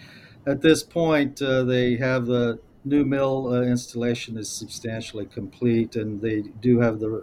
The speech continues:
run-of-mine stockpile essentially building up at this particular point in time. Uh, they also reported, uh, assay results, uh, from, uh, drilling and trenching on what they call the southeast pegmatite,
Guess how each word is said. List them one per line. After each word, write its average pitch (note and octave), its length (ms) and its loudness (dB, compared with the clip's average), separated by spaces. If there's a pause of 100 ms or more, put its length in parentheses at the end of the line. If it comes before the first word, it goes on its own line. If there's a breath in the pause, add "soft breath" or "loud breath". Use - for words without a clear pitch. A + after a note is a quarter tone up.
(100)
run-of-mine G#2+ 560 -2
stockpile G#2+ 840 -2
essentially G2 520 -8
building G2 440 -2
up G#2 240 -2
at - 120 -14
this G2 160 -8
particular G2 480 -12
point G2+ 420 -10
in - 60 -18
time. G2+ 500 -6 (1040 loud breath)
Uh, C#3 460 4
they C3 560 -4
also D3 540 2
reported, B2+ 920 0
uh, A#2+ 280 2 (180)
assay C3 420 -2
results, A#2 720 -2
uh, A#2+ 80 0
from, A2+ 440 -4
uh, G#2+ 220 -8 (100)
drilling C3 420 0
and G#2 160 -8
trenching B2+ 560 -2
on G#2+ 160 -6
what A2 220 -6
they G#2 80 -6
call A2+ 240 -4
the G#2 100 -6
southeast G#2+ 720 -2
pegmatite, A2 640 0